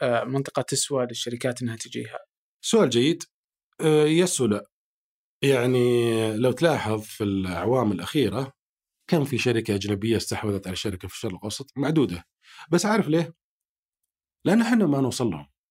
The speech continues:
Speaker 2: هي مشكلة ثقافية أيضًا. يعني أنا في، على مستوى عشرين سنة وأنا، أنا ألفلف بين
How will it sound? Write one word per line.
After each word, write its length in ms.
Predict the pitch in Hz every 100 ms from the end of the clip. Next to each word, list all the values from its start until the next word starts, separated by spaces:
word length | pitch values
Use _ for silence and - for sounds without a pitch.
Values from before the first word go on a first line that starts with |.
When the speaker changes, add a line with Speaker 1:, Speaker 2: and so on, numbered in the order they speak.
| _ - -
Speaker 2:
هي 80 |
مشكلة 340 | 156 - - 120
ثقافية 500 | - 120 - 135 -
أيضًا. 220 | 85 - _ _ _ _ _ - -
يعني 280 | 107 110 123
أنا 360 | 107 107 101
في، 340 | 98 104 95 92
على 220 | 113 101
مستوى 380 | 110 104 110 101
عشرين 240 | - 131
سنة 300 | - 87 -
وأنا، 200 | 82 82
أنا 100 | 95
ألفلف 360 | 98 - 95 -
بين 160 | 92